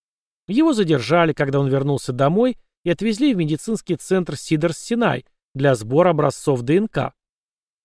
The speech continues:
Разозлившемуся Гарджулу это всё не понравилось, и он кинулся на детективов с кулаками, но проиграл битву, и его доставили в отделение неотложной помощи.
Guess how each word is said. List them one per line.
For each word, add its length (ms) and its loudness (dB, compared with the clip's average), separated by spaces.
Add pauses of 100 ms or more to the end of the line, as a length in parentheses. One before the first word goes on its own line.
(220)
Разозлившемуся 880 0
Гарджулу 540 0
это 120 -2
всё 180 -6
не 100 0
понравилось, 720 0 (260)
и 140 2
он 140 2
кинулся 420 0
на 100 4
детективов 580 -2
с 60 -14
кулаками, 640 0 (300)
но 220 2
проиграл 500 4
битву, 380 2
и 40 2
его 160 2
доставили 540 0
в 80 0
отделение 480 0
неотложной 580 0
помощи. 560 -6